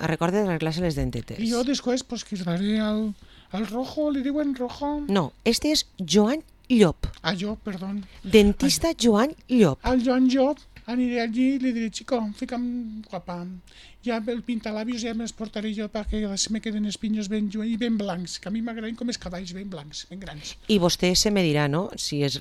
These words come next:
Speaker 1: és cerda de
Speaker 2: Home,
Speaker 1: diez minutos de la por-, a tan
Speaker 2: que me,
Speaker 1: solo.
Speaker 2: però això no ho ha dit, si tinc que anar en Tacatà o en cotxe, en quan, perquè en Tacatà
Speaker 1: No, no, no,
Speaker 2: deu
Speaker 1: no, no,
Speaker 2: minuts,
Speaker 1: no,
Speaker 2: jo
Speaker 1: no.
Speaker 2: crec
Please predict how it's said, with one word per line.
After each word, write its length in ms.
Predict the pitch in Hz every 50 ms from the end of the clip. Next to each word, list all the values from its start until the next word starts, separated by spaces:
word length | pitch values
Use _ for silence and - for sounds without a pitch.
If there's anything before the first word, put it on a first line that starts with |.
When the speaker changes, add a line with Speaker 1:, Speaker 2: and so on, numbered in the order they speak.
| -
Speaker 1:
és 220 | - - - 160 -
cerda 400 | - 180 175 156 135 127 135 131
de 100 | 131 -
Speaker 2:
Home, 100 | 214 233 -
Speaker 1:
diez 180 | 160 - 277 -
minutos 440 | 156 151 147 151 139 151 143 139
de 100 | 143 147
la 100 | 143 143 -
por-, 160 | - 143 - -
a 100 | - 160
tan 120 | - 147
Speaker 2:
que 100 | 269 254
me, 140 | 247 262 262
Speaker 1:
solo. 260 | 240 220 196 180 165 175
Speaker 2:
però 200 | 240 233 214 240
això 180 | 254 - - 262
no 120 | 262 285
ho 60 | 277 262
ha 40 |
dit, 160 | 254 277 262 220
si 140 | - -
tinc 140 | - - 240 -
que 60 | 254
anar 100 | 240 240 254
en 80 | 247 233
Tacatà 400 | - 226 - 214 - 247 226 240
o 80 | 254 262
en 60 | 262
cotxe, 280 | 262 254 254 - - 269
en 40 | 262 -
quan, 180 | - 240 247 226
perquè 220 | - 214 175 202
en 100 | 208 208
Tacatà 200 | - - 185 180 185
Speaker 1:
No, 60 | 180
no, 120 | 165 156
no, 140 | 151 151 147
Speaker 2:
deu 120 | 147 147 147
Speaker 1:
no, 40 | 147
no, 120 | 143 135
Speaker 2:
minuts, 100 | 135 131
Speaker 1:
no, 60 | 127
Speaker 2:
jo 80 | - 127
Speaker 1:
no. 60 | 131 -
Speaker 2:
crec 80 | -